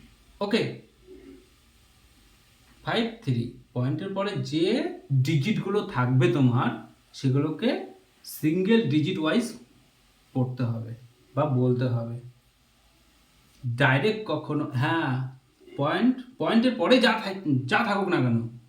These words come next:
সেটাকে সিঙ্গেল ডিজিট ওয়াইজ বলতে হবে। তুমি ওই জন্য ডাইরেক্ট কখনো ফিফটি থ্রি বলতে পারবে না। ফিফটি, ফিফটি থ্রি তো একটা নাম্বার। হ্যাঁ, টু ডিজিট নাম্বার ফিফটি থ্রি।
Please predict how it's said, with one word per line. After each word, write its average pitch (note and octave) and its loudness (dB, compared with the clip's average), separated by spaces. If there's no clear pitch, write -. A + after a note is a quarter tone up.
সেটাকে E3+ -4
সিঙ্গেল E3 -2
ডিজিট C3+ -2
ওয়াইজ C3+ 0
বলতে A#2+ 2
হবে। A2 -8
তুমি D3 0
ওই D3+ 2
জন্য F#3 0
ডাইরেক্ট C#3+ 0
কখনো F#3 -2
ফিফটি - -4
থ্রি D#3 -2
বলতে C#3 0
পারবে B2 0
না। A#2+ -6
ফিফটি, A3 0
ফিফটি G3 0
থ্রি A3+ 4
তো A#3 -2
একটা C#4 0
নাম্বার। A3+ 6
হ্যাঁ, E4+ 0
টু D4 10
ডিজিট A3 6
নাম্বার E3+ -2
ফিফটি G#3 -2
থ্রি। F#3 -2